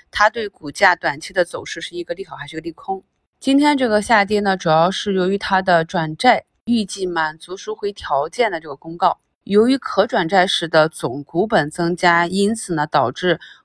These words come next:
公司控股股东及一致行动人持股比例被动稀释。那么在场内的持股者，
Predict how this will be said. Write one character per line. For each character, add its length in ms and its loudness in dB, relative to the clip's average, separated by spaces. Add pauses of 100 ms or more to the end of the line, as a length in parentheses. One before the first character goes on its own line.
公 240 0
司 220 -4
控 360 -2
股 200 -2
股 200 -8
东 280 0
及 260 0
一 260 -4
致 240 -2
行 300 -4
动 180 0
人 200 -2
持 240 -4
股 160 -4
比 160 -4
例 120 0
被 240 2
动 160 -2
稀 200 -10
释。 280 -8 (220)
那 140 -2
么 100 4
在 160 4
场 380 -6
内 160 0
的 100 2
持 220 -6
股 160 -4
者， 260 2